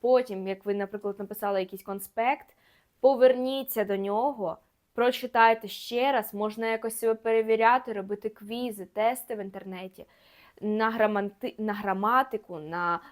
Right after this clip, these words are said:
е, літературу. Це як просто з іноземною мовою. Ви постійно маєте повторювати слова,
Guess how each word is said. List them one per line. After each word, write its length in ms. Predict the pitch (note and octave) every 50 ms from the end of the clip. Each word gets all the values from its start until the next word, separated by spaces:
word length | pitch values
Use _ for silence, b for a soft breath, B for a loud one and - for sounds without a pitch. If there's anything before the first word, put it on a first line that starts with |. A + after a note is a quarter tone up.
| B B
е, 400 | - F#3 F3+ F3+ F3+ F3+ F#3 F#3 - -
літературу. 760 | G#3 G#3+ G#3 G#3+ A3 G#3+ G#3+ G#3+ - - C#4 D4 D4+ D4 -
Це 220 | - - C#4 D4 C#4+
як 200 | C#4 C4+ - -
просто 440 | _ - C4 B3+ C4 B3+ - C4 G#3+
з 80 | A3
іноземною 640 | - A3+ A3+ A3+ A3+ B3 A#3+ A#3+ A#3+ A#3 A#3 A3+ A3+
мовою. 520 | A3+ G#3 F#3 E3 D3 - - - - - - -
Ви 160 | G3+ A#3 A#3+
постійно 500 | A#3 B3 A#3+ - - C4+ B3+ B3 A#3+ A3+
маєте 360 | A3 G#3+ G#3+ G#3+ G#3+ G#3 G#3+
повторювати 720 | - - - - - A3+ A3 G#3+ G#3+ G3+ F#3+ F#3+ F#3+ F#3+
слова, 720 | F#3+ - - F#3+ F#3+ F#3+ F#3+ G#3+ B3 C4+ C#4 C#4 C4+ C4 C4